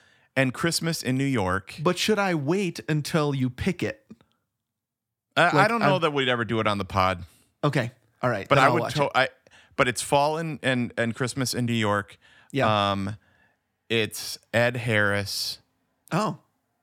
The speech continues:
Speaker 2: Right?
Speaker 1: Julia Roberts,
Speaker 2: Mm-hmm.
Speaker 1: um, and then another incredibly famous actress that I'm not thinking of her name right now. That
Speaker 2: Susan Sarandon?
Speaker 1: There you go.
Speaker 2: Um,
Speaker 1: Yep,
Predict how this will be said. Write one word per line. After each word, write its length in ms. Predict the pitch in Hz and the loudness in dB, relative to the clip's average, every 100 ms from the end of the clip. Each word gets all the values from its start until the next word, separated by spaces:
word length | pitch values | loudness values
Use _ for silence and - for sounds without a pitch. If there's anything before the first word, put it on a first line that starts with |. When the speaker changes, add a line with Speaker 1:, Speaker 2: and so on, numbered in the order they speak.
| _ _ _ - | _ _ _ -2
Speaker 2:
Right? 80 | 135 | 2
Speaker 1:
Julia 320 | 127 127 123 | 2 2 0
Roberts, 840 | 120 107 107 107 101 - - - - | 2 2 2 0 -2 -6 -8 -8 -6
Speaker 2:
Mm-hmm. 200 | 147 143 | -2 2
Speaker 1:
um, 500 | 113 104 101 98 95 - | 2 2 0 -2 -4 -6
and 180 | 110 104 | -4 0
then 280 | 101 95 90 - | 0 0 -4 -6
another 340 | 110 101 90 90 | -4 -4 -2 -4
incredibly 920 | 101 92 - - 117 104 92 - 80 | -4 -8 -14 -16 -8 -4 -4 -4 -8
famous 340 | - 76 85 | -6 -6 -6
actress 300 | 69 - - - | -6 -8 -10 -8
that 140 | 85 | -8
I'm 200 | 73 80 | -6 -6
not 220 | 82 82 | -6 -6
thinking 320 | - 82 - 82 | -8 -12 -10 -12
of 80 | |
her 100 | 82 | -10
name 180 | 73 78 | -8 -8
right 140 | 76 69 | -8 -8
now. 160 | 78 | -8
That 120 | 69 | -6
Speaker 2:
Susan 220 | 69 147 160 | -2 -2 -2
Sarandon? 540 | 151 156 165 175 175 - _ _ _ | -2 -2 -2 -4 -8 -14 _ _ _
Speaker 1:
There 160 | - 104 | -4 -2
you 80 | 104 | 0
go. 160 | 95 98 _ _ _ - - _ _ _ _ - | -2 -6 _ _ _ -20 -20 _ _ _ _ -6
Speaker 2:
Um, 400 | 120 120 117 127 _ _ _ _ | -2 -2 -2 -6 _ _ _ _
Speaker 1:
Yep, 260 | - 92 | -6 -6